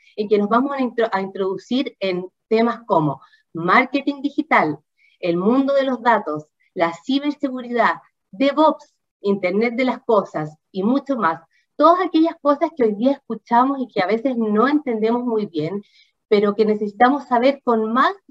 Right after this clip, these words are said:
o menos profundidad, según en, según en qué nos desempeñemos, pero que tenemos que tener dentro de nuestro radar profesional, de alguna manera, para poder lidiar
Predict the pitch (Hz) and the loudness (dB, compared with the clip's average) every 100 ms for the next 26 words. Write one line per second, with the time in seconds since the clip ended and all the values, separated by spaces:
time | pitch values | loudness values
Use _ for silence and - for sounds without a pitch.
0 | _ - 214 202 208 220 285 349 330 339 | _ -2 2 2 2 2 2 2 -2 -8
1 | - 262 226 190 190 202 - 185 208 262 | -4 -2 0 0 0 -2 -8 -4 -2 0
2 | 254 - _ 214 196 196 240 277 285 _ | -2 -4 _ -6 -4 -2 0 0 -2 _
3 | 202 185 180 180 - 247 285 339 285 247 | -4 -4 -4 -6 -4 0 2 2 -2 -2
4 | 226 220 226 208 214 233 - 220 214 208 | -2 0 0 0 0 -2 -2 0 0 -2
5 | 196 247 302 - 254 208 226 269 - _ | 0 0 0 -2 -6 -4 -2 -4 -8 _
6 | - 285 311 311 311 208 233 226 226 277 | -2 0 0 0 0 0 2 2 2 -2
7 | 277 320 - - 220 208 214 302 - 185 | 0 -2 -2 -2 2 2 4 2 0 -8
8 | 160 180 - 156 156 151 147 156 160 175 | -8 -8 -8 -4 -2 -2 -4 -4 -4 -6
9 | 170 165 156 170 202 190 175 160 160 196 | -4 -4 -4 -4 -4 -4 -6 -6 -2 0
10 | 247 - - _ - 175 170 220 285 | 0 -2 -20 _ -8 -6 0 2 4